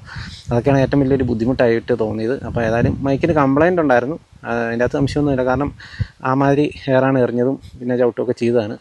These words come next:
ഏ, പിന്നെ പൊട്ടിയിട്ടില്ലായിരുന്നു എന്ന് മാത്രം. ഏതായാലും ഞാൻ ആ ഒരു വീഡിയോയിലൂടെ ഇതിൻ്റെ കാര്യങ്ങൾ സംസാരിച്ചിരുന്നു. അപ്പോൾ ഒത്തിരി ആളുകൾ, ഏ, നമ്മളെ സപ്പോർട്ട് ചെയ്തുകൊണ്ട് അതിൻ്റെ അടിയിൽ കമന്റ് ചെയ്തിരുന്നു. ഒത്തിരി ആളുകളുടെ നല്ല നല്ല വാക്കുകൾ ഞാൻ കേട്ടു. എല്ലാം ഞാൻ വായിക്കുന്നുണ്ടായിരുന്നു.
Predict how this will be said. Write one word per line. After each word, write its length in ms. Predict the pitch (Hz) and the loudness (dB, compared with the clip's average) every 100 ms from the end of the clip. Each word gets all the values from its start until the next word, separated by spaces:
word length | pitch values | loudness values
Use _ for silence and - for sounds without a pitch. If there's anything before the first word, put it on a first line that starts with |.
| - 120 | -16 -16
ഏ, 220 | 117 110 | -12 -10
പിന്നെ 160 | 110 101 | -8 -6
പൊട്ടിയിട്ടില്ലായിരുന്നു 840 | 120 107 - 143 143 131 120 123 | -4 -4 -2 -2 2 2 2 -2
എന്ന് 80 | 120 | -4
മാത്രം. 280 | 101 - 101 | -8 -8 -6
ഏതായാലും 280 | 110 127 - - - - - - _ - | -2 -4 -6 -20 -20 -20 -20 -20 _ -6
ഞാൻ 220 | 127 147 | 0 4
ആ 120 | 170 175 | 4 6
ഒരു 280 | 180 151 135 | 4 4 2
വീഡിയോയിലൂടെ 460 | 156 156 156 160 143 - | 4 6 6 4 0 -4
ഇതിൻ്റെ 220 | 143 147 | -2 2
കാര്യങ്ങൾ 360 | 143 135 143 151 143 | 2 2 2 0 -2
സംസാരിച്ചിരുന്നു. 640 | 139 120 135 127 - 135 127 | -2 -2 0 0 0 -4 -4
അപ്പോൾ 140 | - | -4
ഒത്തിരി 340 | - - 180 175 | -6 0 2 4
ആളുകൾ, 340 | 139 139 143 - - _ 120 | 4 2 2 -2 -12 _ -12
ഏ, 160 | 117 117 117 113 | -6 -4 -4 -4
നമ്മളെ 340 | 117 117 123 120 | -6 -2 -2 -2
സപ്പോർട്ട് 460 | - 113 - 107 117 | -8 -10 -8 -4 -2
ചെയ്തുകൊണ്ട് 340 | 110 110 - - _ _ _ - | -2 -4 -8 -14 _ _ _ -8
അതിൻ്റെ 220 | 120 117 | -2 0
അടിയിൽ 180 | 113 110 | -2 -4
കമന്റ് 440 | - 107 110 110 - - - | -6 -6 -4 -6 -8 -10 -6
ചെയ്തിരുന്നു. 420 | 104 107 104 131 _ - - - 131 | -4 -4 -8 -10 _ -20 -20 -6 -4
ഒത്തിരി 240 | - 160 | 2 4
ആളുകളുടെ 360 | 139 127 127 127 | 4 4 4 2
നല്ല 220 | 117 117 | 0 -2
നല്ല 200 | 120 123 | 0 0
വാക്കുകൾ 480 | 117 110 - 123 120 | -2 -4 -2 -2 0
ഞാൻ 200 | 117 117 | -2 -6
കേട്ടു. 280 | 110 101 110 | -6 -4 -4
എല്ലാം 260 | 117 143 | 0 0
ഞാൻ 140 | 139 135 | 2 0
വായിക്കുന്നുണ്ടായിരുന്നു. 600 | 113 117 120 107 110 | -2 -2 -4 -4 -4